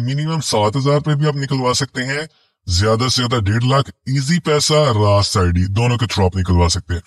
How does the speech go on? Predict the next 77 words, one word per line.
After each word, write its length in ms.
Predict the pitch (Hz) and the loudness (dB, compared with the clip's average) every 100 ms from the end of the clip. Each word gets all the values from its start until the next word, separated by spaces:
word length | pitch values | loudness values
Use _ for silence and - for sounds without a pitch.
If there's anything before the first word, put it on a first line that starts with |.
| - | -8
जी 180 | 104 101 | -4 -4
हाँ, 140 | 120 113 | -2 -2
so 140 | 117 | -2
मैं 60 | 113 | -2
इस 80 | - | -2
ट्रेडर 160 | 110 101 | -4 -2
को 60 | |
select 140 | 101 95 | -2 0
करूंगा, 120 | 104 | 0
दो 60 | |
सौ 60 | 95 | -2
छिहत्तर 180 | 95 92 | -2 -2
का 60 | |
जो 80 | 90 | 0
रेट 140 | 85 90 | -2 -4
है। 60 | - _ | -10 _
Simple 200 | - 160 | -4 -2
मैंने 100 | 170 | 0
सेल 120 | - 139 | -2 -2
के 80 | |
बटन 100 | 120 | -2
पे 60 | 117 | -2
क्लिक 140 | 123 | -2
करना 140 | 127 131 | -2 0
है, 40 | |
यहाँ 100 | 107 | 0
पर 60 | 101 | 0
ये 40 | |
जो 60 | 98 | 0
सेल 100 | 101 | -2
का 60 | |
बटन 140 | 104 107 | -2 -2
नजर 120 | 107 | -2
आ 40 | |
रहा 100 | 104 | -2
है, 60 | 107 | -2
आपने 120 | 95 | -2
इसके 120 | 95 | -2
ऊपर 80 | 90 | -4
click 120 | 107 | -4
करना 140 | 135 135 | -6 -6
है। 40 | - - | -8 -4
जैसे 140 | 139 | -2
आप 60 | 185 | -2
इसके 120 | 190 | -4
ऊपर 80 | 180 | -4
click 100 | 165 | -4
करेंगे, 140 | 151 | -2
आपके 100 | 143 | -2
सामने 140 | 127 131 | -2 -2
next 140 | 117 | 0
window 120 | 107 | 0
ओपन 120 | 101 104 | 0 0
हो 60 | |
जाएगी। 120 | 98 | 0
यहाँ 100 | 101 | 0
पर 80 | 101 | 0
again 180 | 98 127 | -2 -2
इसका 160 | 107 98 | -2 0
जो 60 | |
रेट 140 | 95 110 | 0 -4
है, 60 | - _ | -8 _
ये 60 | 110 | -2
इस 80 | 107 | 0
डॉलर 160 | 104 | 0
का 80 | 107 | 0
rate 140 | 101 98 | 0 0
ये 60 | |
दे 80 | 123 | 0
रहा 80 | 131 | -2
है, 60 | - | 0
मिनिमम 220 | 101 110 | 2 2
limit 140 | 101 | 2
ट्वेंटी 160 | 107 104 | 0 0
फ़ाइव 100 | 104 | 0
डॉलर 140 | 117 131 | 0 0
से 120 | 147 | -2